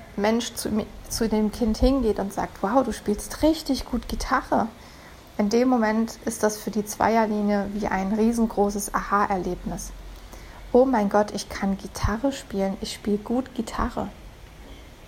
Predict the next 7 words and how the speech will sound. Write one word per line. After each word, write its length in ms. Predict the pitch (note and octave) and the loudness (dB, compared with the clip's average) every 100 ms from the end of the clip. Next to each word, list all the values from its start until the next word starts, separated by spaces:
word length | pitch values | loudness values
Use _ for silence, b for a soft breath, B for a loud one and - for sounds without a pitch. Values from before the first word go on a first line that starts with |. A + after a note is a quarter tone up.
| B B B B B | B B B B B
Und 140 | - G3+ | 0 4
dann 220 | G#3+ C4+ | 6 4
hat 100 | D4 | 4
das 160 | B3 - | 0 2
Kind 220 | C4 A#3+ | 2 4
die 80 | A3 | 6
Möglichkeit, 720 | A3 A3 A3+ - G#3+ G#3 | 4 4 -4 -4 -2 -2